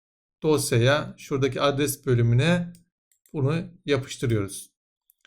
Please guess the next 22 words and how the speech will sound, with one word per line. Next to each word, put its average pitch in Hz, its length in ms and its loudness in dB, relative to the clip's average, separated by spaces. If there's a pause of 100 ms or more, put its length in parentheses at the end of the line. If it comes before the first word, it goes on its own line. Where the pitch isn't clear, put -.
(220)
Nokta 185 360 2
kalıyor. 185 500 4
Bu 190 60 -4
kadar. 170 480 2
Bunu 180 200 2
kaydettikten 175 680 2
sonra 151 580 2 (380)
isterseniz 165 460 0
farklı 151 300 0
kaydet 165 340 2
de 160 60 2
yapabilirsiniz. 123 920 2 (380)
Farklı 165 320 2
kaydet 165 380 4
yaptık. 151 400 0
Mesela 143 360 0
bunun 156 120 -2
adını 139 280 2
diyelim 139 240 2
ki 160 340 0 (1200)
Doge 131 300 4
nokta 127 560 2